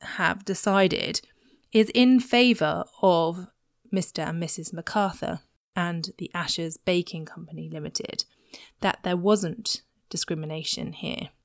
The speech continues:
Crucially, when looking at the judgment from the original case with the judge at the county court level, and then looking at the facts and evidence available, the judge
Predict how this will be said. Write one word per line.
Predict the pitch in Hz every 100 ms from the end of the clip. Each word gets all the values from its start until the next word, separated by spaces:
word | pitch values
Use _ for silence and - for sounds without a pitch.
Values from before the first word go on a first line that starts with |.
| _
Crucially, | - - 294 269 - 170 - - - - _ _
when | 196 190 202
looking | 220 208 175
at | 160 -
the | 170
judgment | 220 202 185 160 - - - _
from | 196 170
the | 160 175
original | 269 240 185 -
case | - - 170 - - 202 -
with | 180
the | 175
judge | 156 170 165 - _ -
at | 165 - -
the | 165 156
county | 202 202 180
court | - 127 -
level, | 170 160 156 156 202 _ - - - - -
and | 185 180
then | 170 175 -
looking | 196 185 175 175
at | 170
the | 175
facts | - 202 - -
and | 185
evidence | 208 208 185 - -
available, | 196 226 202 - - 185 _ _ -
the |
judge | 226 294 302 -